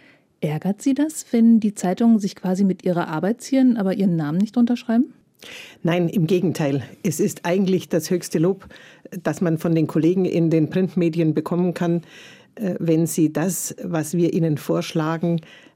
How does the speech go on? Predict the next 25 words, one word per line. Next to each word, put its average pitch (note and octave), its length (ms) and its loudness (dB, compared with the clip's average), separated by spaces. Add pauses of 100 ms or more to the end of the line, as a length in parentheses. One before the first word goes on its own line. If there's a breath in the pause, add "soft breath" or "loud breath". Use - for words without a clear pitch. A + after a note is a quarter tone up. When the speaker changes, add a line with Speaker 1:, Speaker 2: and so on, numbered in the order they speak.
(120)
Speaker 2:
eins D#3+ 260 -2
zu E3+ 140 -2
eins D3+ 400 -4 (180)
übernehmen. F3 800 0 (880 soft breath)
Das F3+ 160 -2
ist A#3 200 -2
heutzutage G3 580 0
oft - 340 -6
auch F3 360 -2 (100)
dem E3+ 280 -2
Zeitdruck - 640 -4
der D3+ 120 0
Kollegen D3+ 560 0 (180)
geschuldet. E3+ 580 -2 (340 loud breath)
Sie D3 240 -2
haben D#3 200 -2
oft - 420 -8 (100)
keine E3 260 -2
Zeit D#3 280 -4
mehr, D3+ 300 0 (260)
sauber D#3+ 360 -2
zu D#3+ 140 -2
recherchieren. F3+ 680 -2 (960 loud breath)
Deswegen F#3 540 0
ist - 340 -6